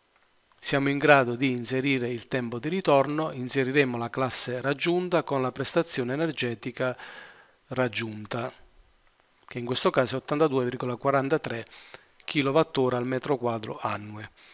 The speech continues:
Dopodiché, eh, se in questo caso voi avete messo un unico intervento migliorativo, se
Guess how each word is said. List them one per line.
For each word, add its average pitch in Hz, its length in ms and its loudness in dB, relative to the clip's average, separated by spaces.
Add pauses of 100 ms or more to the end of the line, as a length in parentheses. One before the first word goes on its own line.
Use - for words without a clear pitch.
(800)
Dopodiché, 143 1160 8
eh, 127 40 0
se - 200 6
in 143 140 2
questo 147 280 2
caso 151 380 6
voi 147 160 6
avete 135 240 2
messo 135 420 2
un 131 240 -4
unico 135 460 -2
intervento 127 760 -4
migliorativo, 143 640 2
se 139 400 4